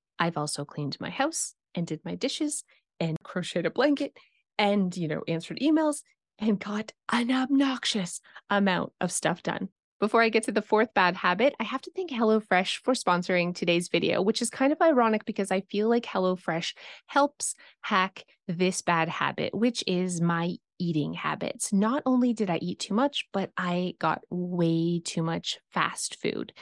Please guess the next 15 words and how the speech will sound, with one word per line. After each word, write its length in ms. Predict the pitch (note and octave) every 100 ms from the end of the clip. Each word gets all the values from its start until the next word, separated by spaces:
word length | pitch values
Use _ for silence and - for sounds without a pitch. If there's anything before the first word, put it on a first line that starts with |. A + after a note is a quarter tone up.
| - - - -
I'm 120 | A#3
not 220 | B3+ D#4+ -
great 400 | - F#3 G3 F#3+
at 160 | F3 F3+
cooking. 540 | - F3+ - F3 F#3 -
And 180 | G3
so 400 | G3 - B3 A#3+ A#3+ - - -
I 60 | G3+
love 280 | G#3+ C4 C#4+
HelloFresh 720 | - G3+ G3+ F#3+ F3+ D#3+ -
because 320 | F#3+ E3+ E3
three 380 | - F3 F#3+ A3
times 480 | - - C4 C4+ C4+
a 60 |
week, 400 | C4+ G3+ - -